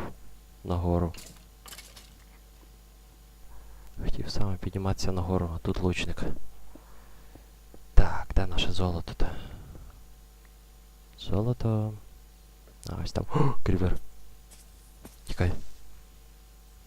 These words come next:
Тікай. Та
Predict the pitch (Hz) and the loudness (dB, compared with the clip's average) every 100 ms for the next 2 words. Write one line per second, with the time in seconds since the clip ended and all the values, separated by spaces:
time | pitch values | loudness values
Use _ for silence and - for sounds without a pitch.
0 | - - - - - - - - - - | -20 -20 -20 -20 -20 -20 -20 -20 -20 -20
1 | - - - - 92 80 - - - - | -20 -12 -6 0 2 2 2 0 -4 -12
2 | - - - - - - - - - - | -16 -20 -20 -20 -20 -20 -20 -20 -20 -20
3 | - - | -2 0